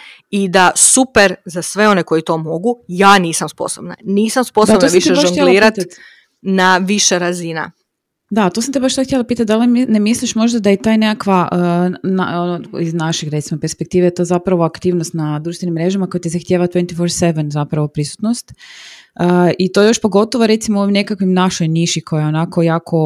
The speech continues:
Speaker 2: to na večer tek, znači, jer ljudi, ono,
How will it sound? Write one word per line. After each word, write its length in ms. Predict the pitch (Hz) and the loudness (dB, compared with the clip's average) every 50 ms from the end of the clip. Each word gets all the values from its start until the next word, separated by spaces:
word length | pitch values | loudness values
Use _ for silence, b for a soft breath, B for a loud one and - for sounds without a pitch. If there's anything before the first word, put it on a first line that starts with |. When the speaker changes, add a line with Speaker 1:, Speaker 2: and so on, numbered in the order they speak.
| 151 151 147 | 0 0 -2
Speaker 2:
to 160 | 147 - - | -2 -4 -4
na 100 | 156 156 | -4 -2
večer 340 | 151 151 156 156 - - - | -2 -2 -2 -2 -4 -6 -8
tek, 280 | - - 98 - - - | -8 -8 -10 -10 -10 -10
znači, 320 | - 135 123 123 - - 139 | -8 -8 -8 -8 -6 -6 -6
jer 120 | 135 127 | -6 -4
ljudi, 420 | 135 143 143 135 127 123 120 120 | -4 -6 -6 -4 -4 -4 -2 -2
ono, 300 | 117 123 117 110 - - | -2 -2 -4 -4 -6 -8